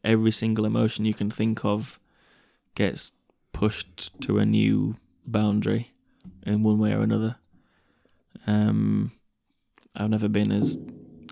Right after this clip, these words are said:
angry or frustrated as I have at, you know, a three-year-old who thrown a tantrum about brushing her teeth. <laughs> Um,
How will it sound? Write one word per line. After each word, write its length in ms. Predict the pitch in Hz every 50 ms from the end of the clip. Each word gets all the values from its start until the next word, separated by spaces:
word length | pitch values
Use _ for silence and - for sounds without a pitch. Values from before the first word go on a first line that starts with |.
| - -
angry 340 | - 104 107 107 107 104 104
or 100 | 104 107 -
frustrated 540 | - 113 - - - 107 107 - - -
as 120 | 110 110 117
I 60 | 113
have 380 | - - 110 107 107 117 135 156
at, 180 | 110 - - - _ _ _ - - - _ _ _ _ _ _ _ _ _ _ _ _ _ _ _ _ _
you 120 | - - 101
know, 160 | 101 98 104
a 140 | 104 104 - - - _ _ _ _ _ _ - - _ _ _ _ _ -
three-year-old 600 | - - 110 107 107 107 104 104 107 110 110 -
who 260 | - - 104 107 107 113 - - - _ _ - - - - -
thrown 220 | - - 104 104 107
a 20 |
tantrum 440 | 104 - - 107 110 - - 117 113
about 220 | 110 110 110 107
brushing 260 | - - 113 - - -
her 40 | 117
teeth. 400 | - - 110 113 - - - - - - - - - - - - - - - _ -
<laughs> 1600 | 123 - - - 123 - - 160 127 - - 160 - - - 151 - - - - 170 170 165 165 147 143 139 - - - -
Um, 340 | - 113 113 117 113 113